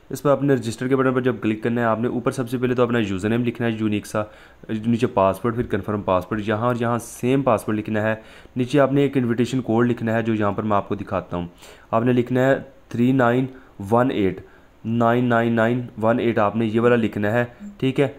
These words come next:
और उसके बाद आपने नीचे क्या लिखना है, यहाँ पर फ़ोन नंबर, बगैर ज़ीरो के यहाँ पर फ़ोन नंबर लिखें। और उसके बाद नीचे आपको एक, यहाँ पर एक वेरिफिकेशन कोड मिलेगा जो भी आपके सामने आता है। जैसे कि मेरे पास पचासी तेईस है तो यहाँ पर मैं पचासी तेईस लिख दूँगा, ठीक है। उसके बाद मैं रजिस्टर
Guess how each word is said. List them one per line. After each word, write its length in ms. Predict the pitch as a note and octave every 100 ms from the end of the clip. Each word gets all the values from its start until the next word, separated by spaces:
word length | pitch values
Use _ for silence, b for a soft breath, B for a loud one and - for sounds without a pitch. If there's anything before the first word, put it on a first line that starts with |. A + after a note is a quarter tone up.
| B B B
और 200 | A2 A#2
उसके 240 | B2+ - B2
बाद 200 | B2 A#2+
आपने 260 | A2+ A#2+
नीचे 260 | A2+ A2+ C#3
क्या 120 | B2+
लिखना 260 | B2 A#2+ A#2
है, 60 | A2+
यहाँ 120 | A2
पर 120 | A2+
फ़ोन 260 | - G#2+ G2
नंबर, 260 | F#2+ F2+ G2
बगैर 380 | G2+ G2+ A2
ज़ीरो 240 | A#2 A#2 A#2+
के 100 | C3
यहाँ 120 | A#2+
पर 100 | A#2+
फ़ोन 220 | - G2+
नंबर 200 | G#2+ A#2+
लिखें। 280 | C3 A#2+ A#2
और 440 | A2 - - -
उसके 180 | C#3+ -
बाद 160 | C#3 C#3
नीचे 260 | B2+ A#2
आपको 220 | B2 A#2+ C3
एक, 100 | B2+
यहाँ 240 | A#2 A2
पर 120 | A2
एक 80 | B2
वेरिफिकेशन 600 | A2 G#2 G#2 - A#2 C3+
कोड 280 | B2 A2 A#2
मिलेगा 340 | A#2+ G#2 G#2 A2+
जो 180 | A2+
भी 120 | A#2+ C3
आपके 220 | B2 A#2+
सामने 260 | A#2 A2+
आता 240 | A2+ G#2+ A2+
है। 60 |
जैसे 240 | A2 G#2+ A#2
कि 80 | A2+
मेरे 160 | A2
पास 260 | A2 A2 G#2+ B B -
पचासी 400 | B2+ A#2+ A2 C3+
तेईस 340 | B2+ B2 A#2 B2+
है 80 | A#2+ B B -
तो 80 | C3+
यहाँ 140 | B2
पर 60 | A#2+
मैं 160 | A#2+ A2+
पचासी 680 | G#2+ - G2+ F#2+ - B2 C3 B B _
तेईस 240 | C3+ B2+ A#2
लिख 220 | A2+ A2
दूँगा, 340 | A#2 A#2+ C3 B2+ B B B - -
ठीक 120 | B2+
है। 60 |
उसके 200 | C3+ - C3+
बाद 220 | A#2+ A#2+
मैं 120 | B2
रजिस्टर 520 | A2+ A2 G#2+ C3+ C#3